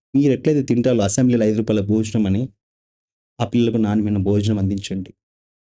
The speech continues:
ఎందుకంటే రేపటి దేశానికి వాళ్ళు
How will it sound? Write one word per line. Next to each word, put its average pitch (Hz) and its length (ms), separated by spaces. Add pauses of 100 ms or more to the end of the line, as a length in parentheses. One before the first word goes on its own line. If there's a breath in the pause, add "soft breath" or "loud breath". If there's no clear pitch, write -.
(960)
ఎందుకంటే 117 340
రేపటి 123 320 (100)
దేశానికి 117 480 (1120)
వాళ్ళు 107 180